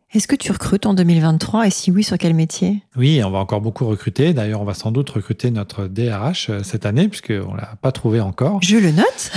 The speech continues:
Speaker 2: Voilà, voilà.
Speaker 1: <laughs> On en
Speaker 2: Euh,
Speaker 1: parlera hors antenne.
Speaker 2: ouais, avec plaisir.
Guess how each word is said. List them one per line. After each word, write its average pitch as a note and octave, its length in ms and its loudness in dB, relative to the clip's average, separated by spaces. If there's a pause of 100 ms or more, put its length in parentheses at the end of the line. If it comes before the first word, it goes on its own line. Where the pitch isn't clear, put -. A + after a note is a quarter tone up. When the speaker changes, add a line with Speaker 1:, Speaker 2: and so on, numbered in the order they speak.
Speaker 2:
Voilà, G#3+ 240 4
voilà. A3 320 4 (240)
Speaker 1:
<laughs> - 240 -12
On A#3+ 340 2
en C4 120 6
Speaker 2:
Euh, - 20 -2
Speaker 1:
parlera G#3+ 260 4
hors F3 140 4
antenne. F#3+ 240 2
Speaker 2:
ouais, - 140 2
avec B2+ 380 2
plaisir. C3+ 340 2